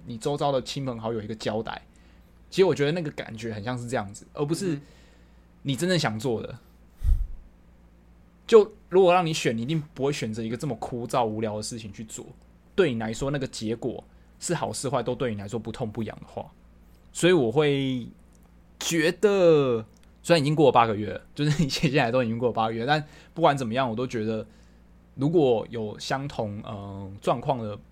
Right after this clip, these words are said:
Speaker 1: 听众吗？真的是这种状况，跟 Darren 一样的状况，就是注定虚耗一年，但是这个结果对你来说也不痛不痒的话，那我会觉得大不如就去做自己喜欢做的事情。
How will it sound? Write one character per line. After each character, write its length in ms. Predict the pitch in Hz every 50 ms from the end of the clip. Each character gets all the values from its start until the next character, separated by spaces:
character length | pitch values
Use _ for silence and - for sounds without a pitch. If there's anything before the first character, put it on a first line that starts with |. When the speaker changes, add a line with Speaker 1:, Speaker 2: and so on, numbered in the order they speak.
| - - -
Speaker 1:
听 200 | - 143 143 156
众 180 | 170 170 147
吗？ 220 | 131 123 120 113 - - -
真 140 | - 156 156
的 100 | 151 135
是 100 | 131 139
这 40 | 139
种 180 | 147 131 110
状 160 | 107 131 127 120
况， 200 | 131 127 113 110
跟 260 | 120 120 123 123 - - - -
Darren 260 | - 123 127 131 123
一 100 | 110 107
样 180 | 117 123 110 101
的 80 | 98
状 160 | 95 117 104 98
况， 200 | - 110 104 104
就 80 | 117
是 240 | 113 117 117 110 - - - -
注 160 | - 175 160
定 160 | 147 156 143
虚 160 | 123 - 131
耗 180 | 131 131 120 120
一 40 | 120
年， 200 | 113 104 - - 120
但 120 | 139 131
是 120 | 127 135 131
这 80 | 131
个 80 | 139 120
结 240 | 120 - 117 110 110
果 220 | 110 117 113 127
对 120 | - 131 120
你 60 | 113
来 100 | 107 110
说 140 | 110 120 117
也 80 | 110
不 100 | 107 -
痛 200 | 120 - 123 110
不 100 | 107 120
痒 160 | 110 104 -
的 80 | - -
话， 220 | - 113 113 - - - - - - - - - - -
那 120 | 147 143
我 60 | 120 110
会 140 | 135 135
觉 160 | 117 113 110 107
得 100 | 110 107
大 160 | - 120 113
不 80 | 117
如 80 | 117 107
就 140 | 98 117 107
去 80 | 107
做 180 | 110 - 117 107
自 160 | 107 - 113
己 60 | 104
喜 120 | 104 - -
欢 160 | - 113 110
做 160 | 101 - 120
的 60 | -
事 140 | - - - 135
情。 140 | - -